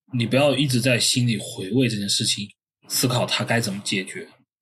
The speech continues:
实际上这个时候也很难想到一些有效的解决办法。当你充分的休息了以后，再想办法去解决那件让你觉得很焦虑的事情，可能这个时候解决起来就不会那么棘手。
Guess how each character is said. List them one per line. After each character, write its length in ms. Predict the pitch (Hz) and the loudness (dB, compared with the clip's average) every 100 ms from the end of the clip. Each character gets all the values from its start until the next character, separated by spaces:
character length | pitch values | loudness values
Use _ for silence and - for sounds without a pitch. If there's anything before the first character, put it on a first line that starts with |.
| _ - | _ -2
实 100 | - | 2
际 80 | 127 | 4
上 160 | 151 | 4
这 100 | 135 | 4
个 60 | 156 | 2
时 140 | - | 0
候 180 | 113 110 | 0 -2
也 180 | 98 98 | -2 -2
很 160 | - 101 | -2 -4
难 140 | 95 | -2
想 220 | 123 113 | -2 -2
到 160 | 98 107 | -2 -2
一 60 | 101 | -2
些 160 | - | -2
有 160 | 98 87 | -2 -2
效 160 | - | -2
的 60 | 98 | -4
解 120 | - | -6
决 120 | 87 | -12
办 160 | 90 90 | -12 -14
法。 60 | - - _ - - - | -16 -20 _ -20 -20 -8
当 140 | - 127 | 0 0
你 80 | 117 | 2
充 200 | - 131 | 2 2
分 100 | 135 | 4
的 100 | 113 | 2
休 240 | 135 139 | 2 2
息 140 | 131 | 2
了 80 | 104 | 0
以 140 | 101 98 | -2 -4
后， 280 | - 123 101 | -2 -2 0
再 180 | 151 131 | 2 2
想 340 | 117 - - | 2 -2 -4
办 140 | 113 107 | -10 -12
法 80 | 107 | -10
去 140 | - | -8
解 200 | 98 107 | -4 -4
决 240 | 98 101 98 | -6 -8 -8
那 80 | 110 | -8
件 160 | 107 | -8
让 160 | 104 104 | -8 -10
你 80 | 101 | -10
觉 140 | 101 | -12
得 80 | 95 | -14
很 100 | 98 95 | -14 -10
焦 200 | 101 98 | -8 -8
虑 120 | 98 | -12
的 80 | - | -8
事 160 | - | -6
情， 220 | - - - _ | -6 -8 -12 _
可 120 | - | -8
能 120 | 104 117 | -4 2
这 80 | |
个 80 | 139 | 2
时 140 | 113 107 | 2 0
候 80 | |
解 160 | 101 101 | -4 -6
决 160 | 98 101 | -4 -4
起 140 | 110 | -4
来 120 | 92 | -8
就 160 | 95 98 | -10 -12
不 100 | 95 | -10
会 100 | 120 117 | -4 -2
那 80 | |
么 100 | 117 | -2
棘 200 | 101 95 | -4 -4
手。 300 | 101 - 92 | -2 -2 -4